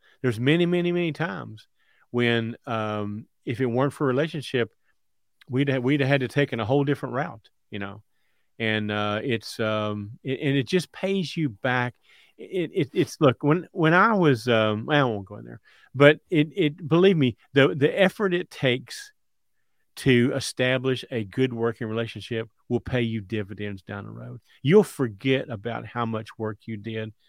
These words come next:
uh, to, to develop that relationship, but can you start getting all the benefits from it?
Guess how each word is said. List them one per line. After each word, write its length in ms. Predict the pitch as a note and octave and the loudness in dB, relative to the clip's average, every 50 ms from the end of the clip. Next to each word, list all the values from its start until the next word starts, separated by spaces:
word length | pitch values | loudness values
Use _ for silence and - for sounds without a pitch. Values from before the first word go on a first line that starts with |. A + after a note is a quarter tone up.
| _ _ _ _ _ _ - - | _ _ _ _ _ _ -12 -8
uh, 340 | - A#2+ G#2+ G#2 G#2 G#2 A2 | -4 -2 -2 -2 -2 -4 -4
to, 160 | - - B2 | -2 -2 -2
to 160 | A2+ - - A2+ | -2 -2 -4 -4
develop 380 | G#2+ G#2 G2+ C3 C3 B2+ G#2 | -4 2 4 4 4 4 2
that 120 | - A#2 G#2+ | 0 -4 -4
relationship, 680 | G#2+ G2+ A2 G#2+ - - G#2 - - G#2+ G#2 G#2+ A2 - _ _ _ _ | -4 -4 -4 -6 -6 -8 -12 -8 -6 -4 -4 -4 -6 -10 _ _ _ _
but 140 | C3 C3 - | -4 -4 -2
can 160 | - B2+ A#2+ | -4 -4 -4
you 60 | A#2 | -4
start 340 | G#2+ - - A#2+ A2+ A2 G#2 | -4 0 0 0 0 0 0
getting 260 | - A#2+ A2+ A2+ A2 | 2 2 2 2 2
all 100 | G#2+ G#2 | 0 0
the 80 | G2+ G2+ | -2 -2
benefits 480 | G2 G#2+ G#2 G#2 G2 - A#2 A2+ A2+ | -4 -4 -4 -4 -6 -8 -12 -14 -14
from 260 | - - A#2 A2 A2+ | -14 -14 -14 -12 -12
it? 60 | B2 | -14